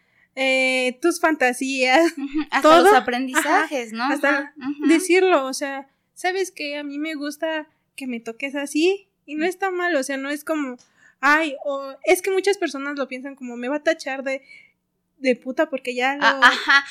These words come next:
Speaker 1: ya lo
Speaker 2: eso,
Speaker 1: sé, o
Speaker 2: ajá,
Speaker 1: sea, ya
Speaker 2: ¿qué
Speaker 1: sé
Speaker 2: tan
Speaker 1: que me
Speaker 2: importante
Speaker 1: gusta.
Speaker 2: es quitar esta palabra que tenemos como puta o como zorra y que inclusive pase hasta entre las mujeres, ¿no? Que dice, "Ah, es que sabe mucho",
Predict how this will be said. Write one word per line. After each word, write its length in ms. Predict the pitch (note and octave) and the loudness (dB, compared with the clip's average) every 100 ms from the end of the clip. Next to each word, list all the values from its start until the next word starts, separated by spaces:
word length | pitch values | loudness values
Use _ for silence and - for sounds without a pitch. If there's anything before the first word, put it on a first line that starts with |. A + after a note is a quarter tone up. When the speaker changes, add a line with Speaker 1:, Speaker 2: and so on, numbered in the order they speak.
| - | -4
Speaker 1:
ya 240 | B3+ C#4+ D#4 | 4 6 8
lo 160 | E4+ D#4+ | 8 6
Speaker 2:
eso, 140 | A3+ | 4
Speaker 1:
sé, 240 | D4 C#4+ C#4 | 0 0 -2
o 40 | |
Speaker 2:
ajá, 100 | C4+ | -4
Speaker 1:
sea, 200 | C4+ C4 | -2 -2
ya 120 | C#4 | 0
Speaker 2:
¿qué 60 | D4 | 2
Speaker 1:
sé 60 | D4 | 2
Speaker 2:
tan 100 | F4 | 4
Speaker 1:
que 100 | C#4+ | 2
me 120 | C4+ | 2
Speaker 2:
importante 320 | C4+ B3+ C4 | 2 0 -2
Speaker 1:
gusta. 80 | D4 | -4
Speaker 2:
es 80 | D4+ | -6
quitar 260 | B3 B3+ | -6 -4
esta 240 | C4+ C#4 C#4 | -4 -4 -4
palabra 320 | A3+ A3 C4 | -2 -2 -2
que 80 | C4 | -6
tenemos 520 | A#3 G#3+ A3+ A3+ C4 - - _ | -10 -10 -8 -8 -10 -14 -20 _
como 320 | - A3+ G#3 - | -10 -8 -8 -8
puta 640 | B3+ B3 B3 A#3+ A3+ A3 - - - | -8 -4 0 0 0 -4 -10 -18 -10
o 260 | G#3 G#3+ | -8 -6
como 200 | G#3 G3 | -6 -6
zorra 760 | G3+ - A#3+ B3 B3 A#3 A#3 A#3 | -6 -4 -2 -2 -2 -2 0 -2
y 160 | B3 A#3 | -4 -6
que 120 | B3 | -2
inclusive 600 | A#3 A#3+ A#3+ C4 C#4+ E4 | -4 -4 -8 -8 -6 -6
pase 380 | - D4+ D4+ F4 | -6 -6 -4 -2
hasta 360 | D#4+ C4 - A3 | -2 -4 -8 -8
entre 280 | A#3 G#3 G#3+ | -6 -6 -8
las 220 | G#3 G3+ | -10 -10
mujeres, 640 | G3 G3+ D4 F4 C4 G#3+ | -16 -8 -4 -4 -4 -10
¿no? 260 | A3 A#3 F4 - - | -8 -6 -6 -10 -16
Que 100 | - | -10
dice, 100 | A#3 - | -2 0
"Ah, 160 | B3+ | 0
es 80 | C4+ | -2
que 120 | E4 | -4
sabe 300 | E4+ D#4+ D4+ | -2 -2 0
mucho", 360 | C#4 D4 D4 | 0 -2 -4